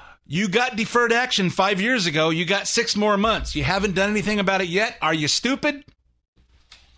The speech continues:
There should be a test before you can vote in this country. If you can't, if you can't spell U S A,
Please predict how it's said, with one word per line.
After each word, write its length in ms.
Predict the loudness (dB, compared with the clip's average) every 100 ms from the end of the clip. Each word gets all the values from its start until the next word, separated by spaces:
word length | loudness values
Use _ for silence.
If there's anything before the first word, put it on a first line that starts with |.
| _ -20 _ _ _ _ _ _ _ _ _ _ _ -20 -20 -20 -12
There 100 | -6
should 240 | -2 -2 0
be 140 | 0
a 60 | -2
test 580 | -2 -2 -2 -4 -8 -14 _
before 240 | -8 -2 0
you 100 | 0
can 160 | -2
vote 240 | 0 0 0
in 80 |
this 160 | -2 -4
country. 360 | -4 -4 -2 -4
If 80 |
you 100 | -4
can't, 320 | -4 -2 -2 -6 -18 -20 -10
if 160 | -6
you 80 | -4
can't 240 | -2 -2 -2
spell 420 | -2 2 2 -2 -8
U 180 | 0 2
S 180 | 2 2
A, 360 | 0 0 -2